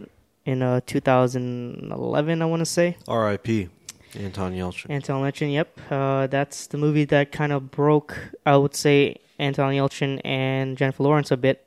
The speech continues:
Speaker 1: into mainstream eye, surprisingly. Not a lot of people know that. Uh, before that, she had done a movie called Winter's Bone that was, like, a hit, but it wasn't mainstream. Uh, this movie is, it plays on the contempor-, contemporary world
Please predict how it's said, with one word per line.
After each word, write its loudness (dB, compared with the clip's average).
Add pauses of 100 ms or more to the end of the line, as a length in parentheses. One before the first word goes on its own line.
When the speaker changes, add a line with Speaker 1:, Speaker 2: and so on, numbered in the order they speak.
(120)
Speaker 1:
into -8
mainstream -4
eye, -2 (400)
surprisingly. -2 (280)
Not -6
a -8
lot -6
of -10
people -6
know 2
that. 0 (640)
Uh, 4
before 6
that, 6
she -2
had 2
done 2
a 2
movie 0
called 0
Winter's 0
Bone 0
that -2 (300)
was, -2
like, 0
a 0
hit, 2 (120)
but 2
it 2
wasn't -2
mainstream. -2 (680)
Uh, 6
this 6
movie 8
is, 8
it 4
plays 6
on 2
the 2
contempor-, -2 (100)
contemporary 4 (500)
world 6